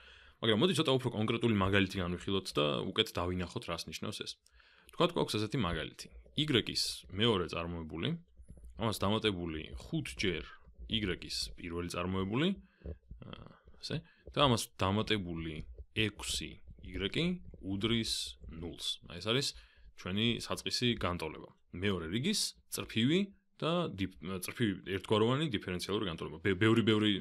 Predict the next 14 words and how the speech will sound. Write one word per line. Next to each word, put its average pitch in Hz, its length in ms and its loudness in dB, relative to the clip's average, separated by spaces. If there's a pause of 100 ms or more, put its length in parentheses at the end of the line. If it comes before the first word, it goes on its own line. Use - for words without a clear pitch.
(360)
ეპითეტი 110 560 2
აქვს - 140 -8
ამ 92 140 0
განტოლებას. - 480 -4 (440)
ეხლა, 104 260 2
როგორ 156 240 8 (100)
შეიძლება 131 460 6
ამის 120 220 4
ამოხსნა, 87 320 -2
რა 85 120 -2
შეიძლება 101 380 2
გავაკეთოთ 90 400 0
ამის 92 220 -4
ამოსახსნელად? - 600 -8